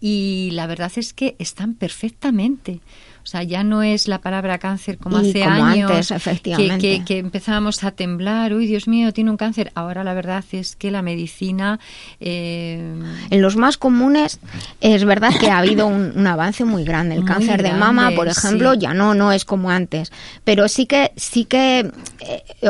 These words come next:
Speaker 2: observamos que cuando se trabaja de manera integradora la, la ciencia convencional con la medicina no convencional y lo convencional, cuando trabajamos con una dieta, con una suplementación,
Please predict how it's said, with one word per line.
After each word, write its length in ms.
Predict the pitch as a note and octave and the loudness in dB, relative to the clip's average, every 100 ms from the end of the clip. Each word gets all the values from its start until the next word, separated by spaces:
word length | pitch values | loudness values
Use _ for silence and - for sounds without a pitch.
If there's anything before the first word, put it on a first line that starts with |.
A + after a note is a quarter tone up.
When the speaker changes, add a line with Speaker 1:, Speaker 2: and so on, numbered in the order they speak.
| - | 2
Speaker 2:
observamos 920 | G3+ G3 - F3 F#3+ B3 B3 A3+ - - - - | 2 2 0 -2 2 4 4 2 -6 -16 -20 -4
que 140 | G#3+ | -2
cuando 500 | G3+ G3 F3+ F3+ F3+ | 2 2 4 4 2
se 160 | F#3+ G3+ | 0 0
trabaja 460 | E3+ E3+ B3+ A3+ F#3 | 0 2 2 2 0
de 80 | |
manera 640 | F3 E3+ F3 G3 A3 A3+ - - _ - | 0 0 0 0 2 2 -2 -14 _ -2
integradora 920 | A3+ G#3+ F#3+ F3+ F3 G#3+ B3 E3 F3 - - - | 0 2 0 0 2 4 4 2 -2 -12 -20 -14
la, 440 | - F3+ E3+ D#3 C#3 | -6 -2 0 0 0
la 300 | E3 D#3+ E3+ | 0 0 -2
ciencia 360 | F#3+ F#3+ G#3+ G3+ | -2 0 0 0
convencional 760 | F#3 F#3 F3+ F3+ G3 A#3+ F#3+ - - | 0 0 0 0 2 2 2 -4 -6
con 420 | F3+ E3+ D#3+ D#3+ | -2 0 0 0
la 120 | E3 | -2
medicina 520 | D#3+ D#3+ D#3+ G3 F#3+ F3+ | -2 -2 -4 -2 -2 -2
no 120 | E3+ | -2
convencional 640 | F#3 F3 F3 G#3+ A#3 G#3+ | -2 -2 -2 -2 0 0
y 60 | D#3+ | 0
lo 100 | D#3 | -2
convencional, 720 | D#3 D#3+ D#3+ F3 G#3 B3+ B3+ | -2 -4 -4 -2 0 0 0
cuando 240 | F3 E3+ | -2 -4
trabajamos 500 | - D3+ D3+ F#3 F#3+ | -4 -4 -2 0 0
con 180 | - F3+ | 0 0
una 220 | F3 E3+ | 0 2
dieta, 260 | F#3+ G#3 G3+ | 2 2 0
con 180 | F3 F3 | 0 2
una 160 | F3+ | 2
suplementación, 880 | - F3 E3 E3 E3 D#3+ A#3 A3 | 0 0 0 0 -2 -2 2 2